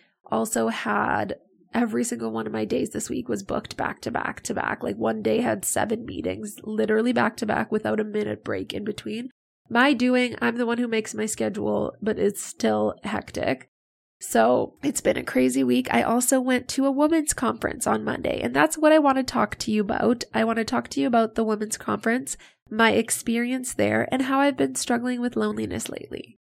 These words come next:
So let's jump right into it. How does loneliness correlate with an amazing women's conference here in Winnipeg? I will tell you. <laughs>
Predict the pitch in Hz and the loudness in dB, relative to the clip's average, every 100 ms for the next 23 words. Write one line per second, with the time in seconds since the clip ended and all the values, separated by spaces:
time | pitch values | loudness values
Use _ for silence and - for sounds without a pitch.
0 | _ - - 226 220 214 - 233 226 214 | _ -8 2 4 4 0 0 0 0 -2
1 | 214 226 220 - - 220 214 - 214 214 | 2 2 0 -6 0 4 4 4 -4 0
2 | 247 226 202 - - - - - - 311 | 4 4 4 0 -4 -8 -14 -2 6 10
3 | 381 277 214 214 214 214 208 - - 208 | 10 8 6 6 6 2 0 0 2 4
4 | 208 - 208 - 214 196 208 208 214 214 | 6 6 2 4 4 6 4 2 2 4
5 | 214 214 220 208 202 190 226 - 233 240 | 4 4 2 2 0 0 0 0 2 2
6 | 240 - 254 254 254 254 254 262 277 254 | 0 0 0 2 2 2 4 4 4 2
7 | - 220 247 330 320 - 302 254 - - | 2 4 4 2 2 4 6 6 2 4
8 | 240 - - 226 - - 302 - 381 392 | 2 2 -6 -6 -6 -12 -10 0 2 2
9 | 359 | 2